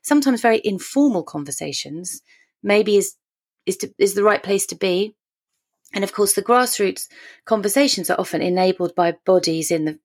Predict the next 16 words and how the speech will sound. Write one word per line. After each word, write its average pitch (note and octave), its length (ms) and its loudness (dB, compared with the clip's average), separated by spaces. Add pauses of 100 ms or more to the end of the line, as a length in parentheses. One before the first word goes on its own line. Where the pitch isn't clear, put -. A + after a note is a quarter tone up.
(220)
field, D#3+ 340 2
such - 340 0
as D#3 100 -8
Cullum F3 280 0
Saint E3 200 -6
Gabriel's, E3+ 560 0 (120)
ariag E3+ 380 2
and E3 180 -6
Allray. F3+ 500 0 (920)
I - 80 -8
think - 220 0
change F#4+ 420 2
just - 200 0
takes - 260 -4
time. F#3 640 -2 (720)
And A#3+ 340 0